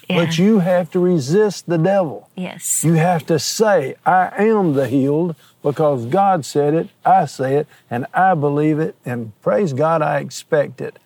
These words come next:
Speaker 2: Psalm ninety-one says this, "With long life, I will satisfy him and show him my salvation." Who's he doing that for?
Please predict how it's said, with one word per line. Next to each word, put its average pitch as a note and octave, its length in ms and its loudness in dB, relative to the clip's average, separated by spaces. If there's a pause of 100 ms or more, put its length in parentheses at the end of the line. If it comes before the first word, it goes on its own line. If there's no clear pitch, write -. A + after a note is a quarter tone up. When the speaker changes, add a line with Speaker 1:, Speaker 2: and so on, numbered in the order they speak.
Speaker 2:
Psalm G#3+ 340 -2
ninety-one F#3+ 480 0
says E3+ 360 -4
this, C#3 200 -2 (380)
"With E3+ 220 0
long F3 640 0
life, C3+ 500 -6 (680)
I E3+ 320 -4
will D3+ 160 -8
satisfy C#3 960 -4
him B2+ 260 -6 (300)
and C3 180 -6
show F3 360 2
him C#3+ 260 -2
my C#3+ 180 -2
salvation." C3 640 -2 (320)
Who's G3 220 2
he F3 200 2
doing E3 320 2
that C#3 240 -4
for? C3+ 240 0